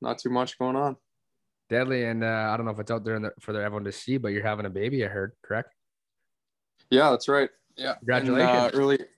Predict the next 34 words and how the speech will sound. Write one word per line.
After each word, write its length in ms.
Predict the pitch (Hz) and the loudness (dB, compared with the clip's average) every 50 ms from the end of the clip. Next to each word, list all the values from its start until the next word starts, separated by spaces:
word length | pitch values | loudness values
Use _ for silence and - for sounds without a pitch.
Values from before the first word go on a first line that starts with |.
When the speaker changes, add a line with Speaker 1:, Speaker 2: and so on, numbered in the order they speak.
| _ _ _ _ _ _ _ _ | _ _ _ _ _ _ _ _
Speaker 1:
thank 220 | 127 131 147 147 - | 0 0 0 2 2
you. 160 | 131 120 117 120 | 2 2 2 2
Yeah, 280 | 120 123 123 113 113 | 2 2 2 2 0
Speaker 2:
Sex. 260 | 110 - - 156 160 135 - | -2 2 4 4 4 4 2
Speaker 1:
supposed 200 | 127 123 117 - | -2 -4 -4 -4
to 40 | 127 | -6
be 60 | 123 | -6
coming 440 | - - 131 123 123 123 120 120 120 - 104 - - - - | -4 -2 -4 -2 -2 -2 -4 -6 -8 -12 -14 -14 -16 -10 -2
early 320 | - 139 139 139 135 120 - | 2 4 6 6 6 6 6
April, 440 | 135 139 135 - 127 123 117 113 | 6 4 4 4 2 0 0 0
so 420 | 110 - - - 123 117 113 113 - _ _ _ _ _ _ _ _ _ _ _ _ _ _ _ _ _ _ _ _ _ _ _ _ _ _ _ _ _ | -2 -4 -2 0 4 4 4 4 2 _ _ _ _ _ _ _ _ _ _ _ _ _ _ _ _ _ _ _ _ _ _ _ _ _ _ _ _ _
it'll 100 | - - | -8 -4
be 120 | 120 123 120 | -2 0 2
awesome. 380 | 117 117 117 117 - 120 117 - _ _ _ _ _ _ _ _ _ _ | 2 2 0 -2 -4 -8 -12 -14 _ _ _ _ _ _ _ _ _ _
Speaker 2:
You 100 | - 110 | -2 0
mi-, 100 | 110 110 - | 0 0 0
you 120 | - 120 120 | 0 0 4
Speaker 1:
Oh, 100 | 135 139 | 4 4
Speaker 2:
missed 80 | 131 127 | 6 4
Speaker 1:
yeah, 80 | 127 | 4
Speaker 2:
the 40 | 123 117 | 2 2
whole 80 | 120 123 | 2 2
Speaker 1:
thank 120 | 127 127 | 0 2
Speaker 2:
line 180 | 120 120 123 123 | 2 0 0 0
Speaker 1:
you, 60 | 120 | 0
Speaker 2:
there. 1200 | 120 120 131 - - - 175 - - 226 185 - - 247 170 - - - 180 - - 202 175 165 - | 2 2 2 2 2 0 -2 -2 -2 -2 -2 0 0 -2 -2 -2 -4 -6 -6 -6 -2 0 0 2 4
<laughs> 200 | 180 151 139 - | 4 2 4 4
Speaker 1:
thank 140 | - - - 165 165 - - 156 - - 165 156 - - - - - _ _ | 2 0 0 -4 -18 -16 -16 -16 -14 -12 -12 -12 -10 -10 -12 -14 -14 _ _
you. 200 | 185 190 190 185 160 - | -14 -12 -12 -12 -14 -16
<laughs> 720 | - - - - - - _ _ _ _ _ - - - - | -18 -20 -20 -20 -20 -20 _ _ _ _ _ -20 -18 -4 0
Speaker 2:
Awesome, 320 | 113 117 131 131 - 123 | 2 2 2 2 0 -2
man. 120 | 113 107 113 | -2 0 0
That's 160 | 113 113 - | 0 0 0
awesome. 320 | - 117 120 - - 113 | 0 0 0 -2 -8 -14